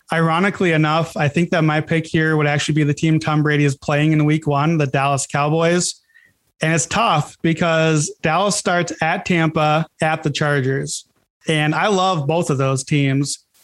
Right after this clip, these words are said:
And I like Dallas a lot. That's two very easy, easily losable games. But if they survive, then the schedule opens up. They're home for a month straight. They play the Eagles, Panthers, Giants,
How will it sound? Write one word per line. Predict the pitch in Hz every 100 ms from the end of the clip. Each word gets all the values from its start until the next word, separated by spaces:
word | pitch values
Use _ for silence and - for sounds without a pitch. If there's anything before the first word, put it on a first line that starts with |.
| _ -
And | 156
I |
like | 170 180
Dallas | 170 196 165 -
a | 143
lot. | 135 139 -
That's | 170 190 -
two | - 214 220 214 - -
very | 151 180 196 185
easy, | 185 185 175 180 165 196
easily | 196 190 165
losable | 156 185 165 151 147
games. | 151 143 131 127
But | - 214 175
if | 170
they | 196
survive, | 196 190 160 180 233 160 147 160 - _ _ _ -
then | 151 185 214
the |
schedule | 180 190 170 175
opens | 165 165 147
up. | 147 143
They're | 156 151
home | 175 196 -
for | 180
a | 156
month | 151 180 175
straight. | - 165 147 139
They | 147
play | 165 151
the | 156 180
Eagles, | 180 185 180 175
Panthers, | - 165 165 165 151 135
Giants, | 151 151 156 131 143 -